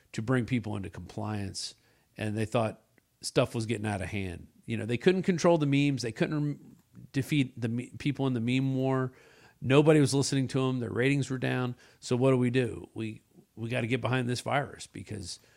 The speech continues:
shit, people are watching. Let's talk about the virus more. Let's say how bad it is so people are gonna watch. And let's show fucking lines at, at hospitals so people will watch. And that's what it's all about. It was all about creating a fear,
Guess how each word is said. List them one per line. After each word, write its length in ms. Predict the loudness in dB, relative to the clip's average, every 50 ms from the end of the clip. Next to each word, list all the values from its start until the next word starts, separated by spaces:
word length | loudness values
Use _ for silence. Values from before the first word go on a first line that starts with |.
| _ _ _ _ _ _ _ _ _ _ _ _ _ _ _ -10
shit, 320 | -2 2 2 2 2 0
people 280 | 0 0 2 4 6 6
are 80 | 6
watching. 480 | 6 6 6 4 4 2 0 -2 -4 -10 _ _
Let's 220 | -4 -2 -2 0 2
talk 200 | 2 2 2 4
about 200 | 4 4 4 2
the 60 | 2
virus 360 | 0 0 0 0 -2 -4 -6
more. 280 | -10 -12 -12 -14 -16 -18 -20 -20 _ -6
Let's 180 | -4 -2 0 2
say 140 | 2 2 4
how 120 | 4 4
bad 280 | 4 4 4 4 2 2
it 100 | 0 0
is 160 | -2 -4 -6
so 100 | -6 -4
people 200 | -4 -2 0 2
are 40 | 2
gonna 140 | 2 2 2
watch. 580 | 4 4 2 2 0 -2 -8 -12 -14 -14 -14 _ _ _ _ _ _
And 160 | -8 -6 -4
let's 160 | -2 -2 0 4
show 220 | 6 8 8 8
fucking 320 | 6 4 2 2 2 0
lines 360 | 2 2 2 2 0 -2 -2 -4
at, 120 | -8 -8 -8 -8
at 140 | -8 -8 -6
hospitals 540 | -6 -6 -6 -6 -8 -10 -10 -10 -10 -10 -8
so 100 | -4 0
people 240 | 0 0 0 2
will 140 | 2 2 2
watch. 420 | 0 0 -2 -4 -6 -8 -14 -18 -18 -20 -20 -20 -20 -20 _ _
And 140 | -4 -2 0
that's 220 | 0 0 0 0
what 140 | 0 0 0
it's 120 | 2 2 2
all 200 | 2 2 2 0
about. 400 | 0 -2 -2 -4 -4 -6 -8 -6
It 60 | -6
was 140 | -2 0 2
all 160 | 4 4 4
about 240 | 4 2 2 0 -2
creating 400 | -2 0 0 2 2 0 0 -2
a 40 |
fear, 720 | -4 -6 -8 -6 -4 -2 0 0 0 -2 -2 -4 -4 -6